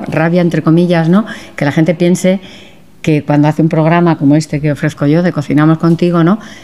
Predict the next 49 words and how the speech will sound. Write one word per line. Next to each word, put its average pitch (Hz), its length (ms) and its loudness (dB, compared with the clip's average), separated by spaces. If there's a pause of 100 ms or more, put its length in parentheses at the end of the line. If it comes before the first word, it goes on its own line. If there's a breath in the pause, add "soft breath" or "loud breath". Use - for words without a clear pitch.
(180 loud breath)
Vas 151 400 -2
a 170 100 0
tener 175 360 2 (100)
que 180 320 2 (320 loud breath)
prescindir 160 640 2
de 180 120 2
todo 175 220 2
lo 170 100 0
que 143 80 0
te 131 80 -2
gusta. - 420 -2 (440)
Eso 160 200 -2
es 185 100 0
una 196 140 2
de 170 60 0
las, 160 260 0 (240)
mm, - 320 -6
objeciones 160 600 0
que 143 100 -4
me 143 100 2
ponen, 143 260 -2
¿no? 208 100 0 (220 loud breath)
"Es - 80 -20
que 139 100 -2
yo 147 80 4
ya 226 140 4
no 269 100 4
voy 247 140 2
a 240 80 0
poder 220 220 2
comer". 220 280 2 (360 loud breath)
No, 165 260 2
no, 165 180 4
no. 143 240 -2 (600 loud breath)
Lo 143 80 -2
que 151 80 -2
vamos 160 200 0
a 190 60 2
intentar 190 360 0
es, 202 180 0 (200 loud breath)
de 147 200 0
tus 139 240 -4
hábitos 170 380 0
que 185 100 -2
tienes, 208 560 0 (120)
mejorarlos, 165 840 0 (480 loud breath)
pero 165 240 2
que 156 100 0
sepas 240 600 -2